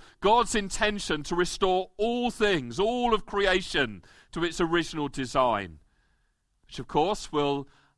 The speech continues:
only be accomplished when Jesus returns at the end of time, but which all of us are called to live out now.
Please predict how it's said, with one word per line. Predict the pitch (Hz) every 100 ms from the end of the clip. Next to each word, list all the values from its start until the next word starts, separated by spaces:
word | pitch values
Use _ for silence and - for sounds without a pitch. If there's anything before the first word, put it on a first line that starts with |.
| _
only | 139 180 214 196
be | 165
accomplished | 156 - 160 156 170 208 - - - - _
when | 117 123
Jesus | - 180 180 170 -
returns | 165 - 180 139 117 123 139 - - -
at | 135
the | 139 156
end | 196 165
of | 131
time, | - 131 120 117 143 175 - _ _ _ _
but | - 170
which | 185 185
all | 220 208
of | 131
us | 123 -
are | 160 175 190
called | - 208 156 117
to | - 143
live | 139 156 156 143
out | 135 135 131
now. | 135 131 113 90 80